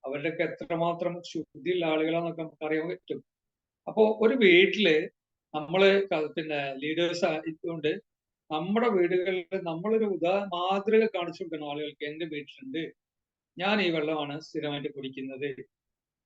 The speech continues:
എന്ന് പറഞ്ഞ് നമുക്ക് ബോധ്യപ്പെടുത്തണമെങ്കിൽ ആദ്യം നമ്മുടെ യൂ-, നമ്മുടെ വീട്ടിൽ നമ്മുടെ യൂണിറ്റ് വെക്കണം. ഇപ്പൊ ഞാൻ എന്റെ വീട്ടില് വെച്ചിരിക്കുന്നു, എന്റെ കുട്ടികൾക്കൊക്കെ വളരെ ഇഷ്ടമാണ്. അതുപോലെ എന്റെ പിന്നെ റിലേറ്റീവ്സ് ഒക്കെ വന്നാൽ വെള്ളം കൊണ്ടുപോകുന്നു. നല്ല ടേസ്റ്റി വാട്ടർ അല്ലേ,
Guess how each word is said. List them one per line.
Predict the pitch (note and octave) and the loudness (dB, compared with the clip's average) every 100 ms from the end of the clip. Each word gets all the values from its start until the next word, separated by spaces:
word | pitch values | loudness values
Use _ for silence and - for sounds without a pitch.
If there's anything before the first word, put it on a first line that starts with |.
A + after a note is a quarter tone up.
| - | -10
എന്ന് | E3+ G#3+ | -2 0
പറഞ്ഞ് | G3 F3+ G#3+ | 2 2 2
നമുക്ക് | G#3 F#3 | 0 0
ബോധ്യപ്പെടുത്തണമെങ്കിൽ | G3 E3 E3+ G#3 G#3 E3+ E3+ F3+ F#3 | 0 2 2 0 -2 -4 -4 -4 -4
ആദ്യം | D#3 D#3 G3 F3 | -4 -4 -4 -4
നമ്മുടെ | D3+ F#3 G#3 | -6 -2 0
യൂ-, | F3+ F3 E3+ F#3 | 0 -2 -6 -6
നമ്മുടെ | E3 G3 | -4 0
വീട്ടിൽ | G3+ F#3 G3 | 0 0 -2
നമ്മുടെ | G3 - F#3+ | -6 -4 -2
യൂണിറ്റ് | G3 F3+ F3+ G#3 | 0 0 -2 -2
വെക്കണം. | G3 G3+ G3 E3+ _ _ _ _ _ _ _ _ _ _ _ _ - | -2 0 -4 -6 _ _ _ _ _ _ _ _ _ _ _ _ -2
ഇപ്പൊ | F#3 | 2
ഞാൻ | F3 F3+ G3+ | 2 2 2
എന്റെ | F#3+ | 4
വീട്ടില് | F#3+ E3+ F3+ F3 - - | 4 4 2 -4 -6 -8
വെച്ചിരിക്കുന്നു, | E3 D#3+ C3 B2 | -8 -8 -12 -14
എന്റെ | _ E3 | _ -10
കുട്ടികൾക്കൊക്കെ | F#3 E3+ F#3 F#3+ F3+ E3 | -8 -4 -4 -4 -4 -4
വളരെ | D#3 E3+ | -4 -4
ഇഷ്ടമാണ്. | E3 - - _ _ _ _ _ _ _ _ _ - | -6 -10 -12 _ _ _ _ _ _ _ _ _ -2
അതുപോലെ | D#3 E3+ F3 | 4 8 8
എന്റെ | F3 E3+ F3 E3+ E3 | 6 6 6 6 2
പിന്നെ | E3 D3+ D3 C#3 C3+ C3 _ D3+ | -2 -4 -4 -4 -6 -12 _ -8
റിലേറ്റീവ്സ് | D#3 E3+ F3+ F3 | -4 -2 -2 0
ഒക്കെ | F3+ F3+ | 0 2
വന്നാൽ | E3 E3 E3 | 2 4 2
വെള്ളം | D3+ E3 E3 | 2 2 0
കൊണ്ടുപോകുന്നു. | E3 D#3 F#3+ E3 B2 - _ _ _ - | -2 0 2 2 -2 -14 _ _ _ -8
നല്ല | F3 | -4
ടേസ്റ്റി | G3 F#3 F#3+ G3+ B3+ | 0 4 4 4 4
വാട്ടർ | G#3+ G#3 A3+ | 2 2 -2
അല്ലേ, | F3 - | -2 -6